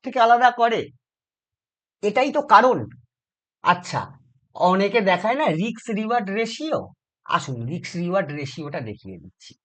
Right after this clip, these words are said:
ওয়েট, এটা কটার সময় ছেড়েছি আমি? দশটা দশে। হ্যাঁ, দশটা দশ, দশটা দশ, দশটা ছয়,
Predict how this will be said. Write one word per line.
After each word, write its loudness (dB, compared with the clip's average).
ওয়েট, -6
এটা 0
কটার 4
সময় -2
ছেড়েছি -2
আমি? -4
দশটা 0
দশে। -2
হ্যাঁ, -4
দশটা -4
দশ, -10
দশটা 2
দশ, -4
দশটা 0
ছয়, 8